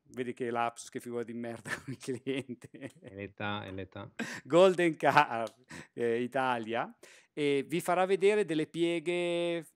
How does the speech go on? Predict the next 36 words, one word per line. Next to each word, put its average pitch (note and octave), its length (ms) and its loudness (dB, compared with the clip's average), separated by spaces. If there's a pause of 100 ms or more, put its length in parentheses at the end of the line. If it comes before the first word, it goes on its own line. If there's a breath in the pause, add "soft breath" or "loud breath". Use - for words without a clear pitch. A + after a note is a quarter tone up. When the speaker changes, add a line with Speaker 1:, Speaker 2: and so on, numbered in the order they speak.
Speaker 1:
un B2+ 120 -10
po', E3+ 420 0
e C#3 240 0
stiamo D3+ 200 -4
organizzando, D3+ 520 -4
appunto, D3 220 -8
siccome C#3+ 360 -8
ce C#3 100 -8
l'hanno D3 200 -4
chiesto, C3+ 380 -6
un B2 120 -6
corso C#3 480 -2
anche C3 240 -4
con C3+ 180 -6
lei C#3 140 -2
online D3+ 440 -2
che A#2+ 400 -8
vi G#2+ 140 -16
farà B2 400 -4
imparare B2 760 -4 (640 soft breath)
tre, A#2 300 -4
quattro C3 400 -4
pieghe B2+ 400 -6
per G#2+ 200 -8
marginare A#2 720 -4
il A#2+ 80 -6
servizio A#2 600 -8
in A#2 60 -10
salone, B2 560 -4
rendere A#2 340 -4
ancora A2+ 300 -6
più A2+ 100 -16
felici A#2 320 -12
le A2+ 80 -6
vostre A#2 260 -8
clienti A#2 560 -10